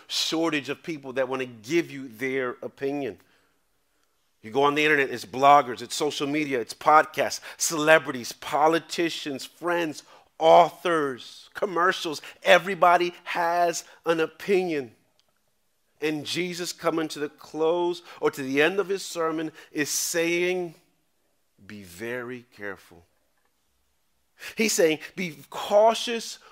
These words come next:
when seeking out the one, the people who will guide you." Did you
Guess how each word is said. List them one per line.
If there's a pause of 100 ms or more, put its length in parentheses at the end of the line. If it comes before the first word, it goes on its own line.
when
seeking
out
the
one, (1160)
the
people (140)
who (300)
will
guide
you."
Did
you